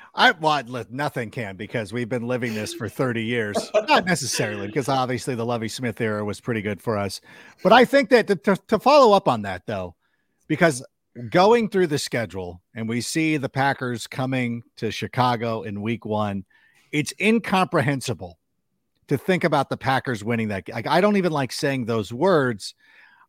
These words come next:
I kind of find it refreshing that, as you said, the disdain is there, that the players are already thinking about it. I want them to think about it, 'cause I do, I don't,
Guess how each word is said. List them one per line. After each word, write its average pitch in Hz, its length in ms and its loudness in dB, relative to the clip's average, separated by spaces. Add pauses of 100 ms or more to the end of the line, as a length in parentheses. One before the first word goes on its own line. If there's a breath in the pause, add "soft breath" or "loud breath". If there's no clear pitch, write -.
(140)
I 214 160 10
kind 330 260 6
of 262 120 6
find 233 240 6
it 202 100 4
refreshing 165 640 4
that, 131 200 0 (220)
as 143 200 0
you 151 100 2
said, 180 260 2
the 135 80 -2
disdain 214 480 2
is 156 140 0
there, 156 380 2 (220 soft breath)
that 170 80 -4
the 170 100 2
players 262 400 4
are 214 120 4
already 185 320 2
thinking 160 420 -4
about 98 260 -6
it. 95 180 -14
I 214 180 8
want 254 340 4
them 196 160 2
to 147 60 -2
think 123 240 -6
about 98 240 -4
it, 98 100 -10 (300)
'cause 170 140 0
I 185 240 4
do, 262 240 0
I 220 100 2
don't, 285 240 2